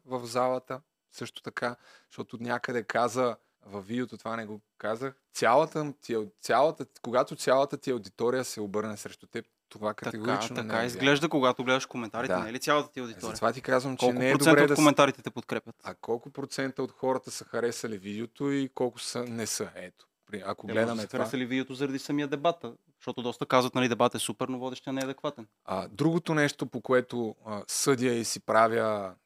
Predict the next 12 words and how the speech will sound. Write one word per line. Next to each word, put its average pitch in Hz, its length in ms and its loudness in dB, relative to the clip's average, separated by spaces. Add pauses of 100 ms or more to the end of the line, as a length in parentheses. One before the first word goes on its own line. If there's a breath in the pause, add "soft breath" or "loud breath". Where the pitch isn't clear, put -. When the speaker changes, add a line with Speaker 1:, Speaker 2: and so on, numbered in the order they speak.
Speaker 1:
така, 98 400 -4 (360)
а, 98 420 -10 (380)
заключение, 120 800 0
може 104 260 -8
би 104 120 -10
негрешно, 107 680 -4
може 110 240 -8
би 110 100 -8
грешно, 110 340 -2
може 110 220 -6
би 98 100 -12
не, 107 280 -6